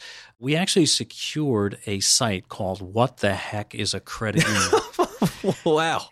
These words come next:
Speaker 1: So it's hosted by us, by First Harvest, and
Speaker 2: Wow.
Speaker 1: people can actually go to what the heck is a credit union dot com
Speaker 2: Yeah, yeah, yeah.
Speaker 1: and get information about credit unions and, of course, get some information about us.
Speaker 2: Yeah.
Speaker 1: But basically, we offer the same,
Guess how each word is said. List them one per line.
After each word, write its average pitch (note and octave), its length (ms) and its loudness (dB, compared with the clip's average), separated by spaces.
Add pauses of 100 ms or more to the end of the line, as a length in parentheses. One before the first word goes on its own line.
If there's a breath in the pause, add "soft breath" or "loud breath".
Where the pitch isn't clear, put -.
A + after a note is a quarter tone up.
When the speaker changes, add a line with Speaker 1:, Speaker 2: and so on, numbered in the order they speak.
Speaker 1:
So B2 400 2
it's A#2+ 220 2
hosted C#3+ 320 2
by B2+ 220 4
us, G2 180 2
by G2 180 -2
First - 260 -6
Harvest, G2 320 -2
and G#2 80 2
Speaker 2:
Wow. - 40 -6
Speaker 1:
people B2+ 180 -2
can C3 100 4
actually B2+ 260 2
go C3 220 4
to A2+ 440 2 (240 loud breath)
what C3 200 4
the - 60 0
heck A#2+ 240 0
is A2 80 2
a A2 60 -2
credit A2+ 320 0
union G#2+ 240 2
dot A2 260 0
com A#2+ 400 2
Speaker 2:
Yeah, A2 60 -8
yeah, - 60 -18 (200 loud breath)
yeah. C3+ 60 2
Speaker 1:
and B2 80 2
get C#3+ 160 4
information D3+ 560 2
about A2+ 280 2
credit G#2+ 240 2
unions A#2 240 0
and, A#2 80 2
of G2 80 -2
course, G#2 220 0
get G#2 180 -2
some - 140 -2
information G2 460 -4
about G2+ 200 -4
us. A2+ 220 4 (100)
Speaker 2:
Yeah. - 80 -14 (280 loud breath)
Speaker 1:
But C#3 160 0
basically, D#3+ 540 2
we A2+ 240 2
offer G#2+ 600 0 (360 soft breath)
the A2 140 0
same, A#2+ 680 2